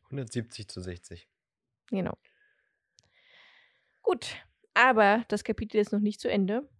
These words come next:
Speaker 2: denn Ron, Harry und Hermine sitzen jetzt bei Hagrid im Häuschen und er macht ihnen einen Tee, glaub ich.
Speaker 1: Einen starken
Speaker 2: Oder
Speaker 1: Tee.
Speaker 2: genau, einen starken Tee. Und, äh, Hermine erzählt,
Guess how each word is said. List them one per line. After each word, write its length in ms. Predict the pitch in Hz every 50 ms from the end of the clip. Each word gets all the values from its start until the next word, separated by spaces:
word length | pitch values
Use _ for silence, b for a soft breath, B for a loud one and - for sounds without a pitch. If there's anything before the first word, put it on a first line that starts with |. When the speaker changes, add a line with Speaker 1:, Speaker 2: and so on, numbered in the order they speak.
| _ _ _ -
Speaker 2:
denn 200 | 202 196 190 185
Ron, 240 | - 196 208 220 233
Harry 220 | 226 208 214 226
und 140 | 220 202 -
Hermine 360 | - 202 208 240 240 233 220
sitzen 340 | 202 196 214 - - - 220
jetzt 240 | 208 196 190 - -
bei 100 | - 156 175
Hagrid 520 | - 285 392 - 233 196 254 - - - - - _
im 200 | 220 214 214 -
Häuschen 520 | 247 - 359 - - - - 156 202 311 427 - _ _ _ _
und 120 | - 185 -
er 60 | 175
macht 240 | 180 185 - - -
ihnen 480 | 180 190 190 180 180 180 - _ _ _ _
einen 100 | - 165
Tee, 180 | - - 170 -
glaub 220 | 262 302 302 294
ich. 220 | 320 320 - - -
Speaker 1:
Einen 100 | - 90
starken 440 | - - - - - - - 87 92
Speaker 2:
Oder 140 | 185 170 170
Speaker 1:
Tee. 60 | 156 - _ _ _ _ _ _ _ _ _ _ _ _ _ _ -
Speaker 2:
genau, 240 | 226 180 156 - - _ _ _
einen 120 | 202 170
starken 480 | 175 - - - 170 196 226 - - 185
Tee. 280 | - - 190 208 311 - B B B B B B B B B B B B
Und, 580 | B _ - 202 202 196 196 196 196 - - -
äh, 300 | 190 196 190 185 180 185
Hermine 560 | 185 202 190 196 233 269 285 262 233 214 -
erzählt, 800 | - - 190 - - - 202 185 185 208 240 262 - - - -